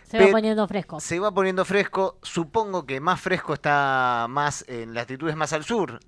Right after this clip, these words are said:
Speaker 2: de, de este territorio que, que tiene el nombre de Argentina. Y nos va a decir qué tan frío está.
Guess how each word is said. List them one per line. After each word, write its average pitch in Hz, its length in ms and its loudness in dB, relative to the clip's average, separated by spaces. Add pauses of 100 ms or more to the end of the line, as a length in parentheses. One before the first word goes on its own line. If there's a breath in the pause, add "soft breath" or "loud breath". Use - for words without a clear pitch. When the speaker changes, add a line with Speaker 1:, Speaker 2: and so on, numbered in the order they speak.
(120)
Speaker 2:
de, 104 1120 -6
de 123 140 -4
este 123 260 -4
territorio 127 1040 -4 (680 soft breath)
que, 120 300 -4
que 120 140 -6
tiene 147 260 -4
el 139 100 -2
nombre 143 300 2
de 135 140 2
Argentina. 233 720 -2 (360)
Y 147 380 -8
nos 135 180 -2
va 165 380 0
a 131 120 2
decir 139 520 -2
qué 127 100 -4
tan 120 200 -2
frío 127 400 -2
está. 160 480 0